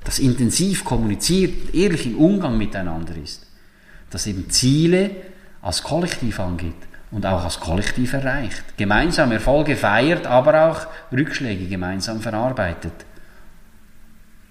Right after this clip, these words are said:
Und eben ein Team, das am Ende des Tages halt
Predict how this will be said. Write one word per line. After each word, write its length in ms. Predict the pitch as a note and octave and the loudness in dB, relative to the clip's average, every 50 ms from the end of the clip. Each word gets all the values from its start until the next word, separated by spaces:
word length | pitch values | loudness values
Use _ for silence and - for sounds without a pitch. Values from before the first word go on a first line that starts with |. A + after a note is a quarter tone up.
| - - | -8 -6
Und 160 | F#2 F2 E2 | -4 -2 0
eben 180 | F2 F2+ A2 | -2 0 0
ein 180 | F#2 E2+ E2+ E2+ | -2 -2 -2 -2
Team, 580 | - - F#2 F2+ G2 A2+ B2+ C3+ C3 - - - - - - - - - - - - - - - - | -2 -2 0 0 0 0 0 0 -2 -4 -10 -12 -14 -16 -20 -20 -20 -20 -20 -20 -20 -20 -20 -14 -8
das 280 | - F#2 E2 - - - | -6 -6 -6 -6 -6 -6
am 100 | E2+ E2 | -4 -2
Ende 220 | E2 E2 - - | -2 0 0 0
des 160 | - - - | 2 2 2
Tages 380 | - A#2+ A#2 A2+ A#2 - A#2+ - | 2 2 0 0 -2 -4 -4 -4
halt 120 | A#2 A#2 | -6 -6